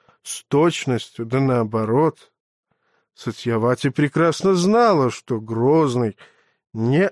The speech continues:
отступится от своего обета даже под угрозой смерти. И она была уверена, что о регенте жёны Вичитры и думать забыли. Под деверем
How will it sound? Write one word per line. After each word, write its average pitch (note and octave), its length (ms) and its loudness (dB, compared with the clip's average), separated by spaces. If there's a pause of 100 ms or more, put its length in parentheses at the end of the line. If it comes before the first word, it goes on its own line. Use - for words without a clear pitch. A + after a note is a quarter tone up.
отступится B2 1000 -4
от G#2 60 -8
своего A#2 500 -2
обета C3+ 500 0 (440)
даже C#3+ 280 2
под D3+ 180 -2
угрозой D#3 440 2
смерти. D#3+ 560 -2 (720)
И - 40 -12
она G#2 320 -4
была C3 300 2
уверена, C#3+ 500 2
что C#3 320 0
о B2+ 60 2
регенте D#3+ 560 2
жёны E3+ 400 2
Вичитры F3+ 600 0
и E3+ 200 -2
думать G3 460 2
забыли. F3+ 640 2 (560)
Под A2 200 -2
деверем B2 760 0